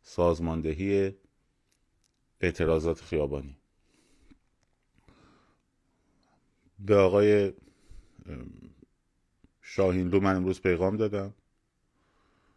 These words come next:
دیروز به ایشون، به من پیغام داد. من پیشنهادمو به ایشون گفتم.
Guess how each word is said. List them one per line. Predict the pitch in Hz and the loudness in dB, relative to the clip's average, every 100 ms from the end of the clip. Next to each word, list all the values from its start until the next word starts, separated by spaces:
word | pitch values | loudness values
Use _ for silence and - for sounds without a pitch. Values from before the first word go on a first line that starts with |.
| _ _ _ | _ _ _
دیروز | 90 87 90 | -2 0 -2
به | - | -4
ایشون، | 80 - 98 | -6 -4 -2
به | 98 | -2
من | 98 | -2
پیغام | 95 92 95 92 92 | -4 -4 -4 -6 -6
داد. | 90 87 _ _ _ _ _ _ _ _ | -8 -10 _ _ _ _ _ _ _ _
من | 90 92 90 | -4 -2 -2
پیشنهادمو | 92 - 90 90 87 87 | -6 -6 -2 0 0 0
به | 85 | -4
ایشون | 80 - 95 | -4 -6 -4
گفتم. | 92 104 - 98 95 | -2 -4 -4 -6 -6